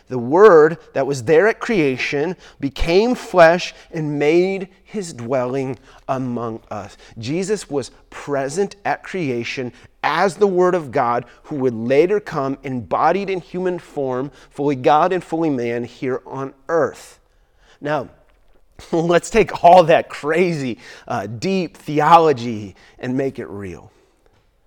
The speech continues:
Jesus created everything. When he stepped onto earth, he was stepping onto an earth that he had shaped and formed. Now, the writer Paul would later,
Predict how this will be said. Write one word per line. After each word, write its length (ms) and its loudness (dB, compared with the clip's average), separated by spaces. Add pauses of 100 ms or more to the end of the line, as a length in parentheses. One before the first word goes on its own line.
(680)
Jesus 360 -6
created 460 -10
everything. 480 -20 (1000)
When 120 -10
he 60 -12
stepped 800 -4 (260)
onto 640 -6 (100)
earth, 560 -12 (420)
he 80 -16
was 160 -12
stepping 600 -6
onto 320 -10
an 160 -16
earth 340 -12 (200)
that 140 -20
he 120 -14
had 140 -14
shaped 580 -8 (420)
and 460 -10 (320)
formed. 920 -14 (840)
Now, 320 -14 (600)
the 200 -16
writer 220 -6
Paul 440 -6
would 120 -10
later, 240 -10